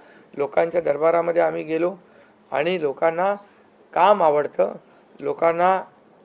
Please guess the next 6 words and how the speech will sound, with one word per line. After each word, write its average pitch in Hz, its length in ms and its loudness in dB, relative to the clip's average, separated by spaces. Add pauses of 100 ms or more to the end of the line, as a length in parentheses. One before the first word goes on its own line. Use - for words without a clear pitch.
(240)
विकास 185 420 0
पाहिजे, 151 500 -2 (360)
लोकांना 170 360 -2
कल्याणकारी 160 680 -4
योजना 147 400 -4
पाहिजेत, 175 380 -2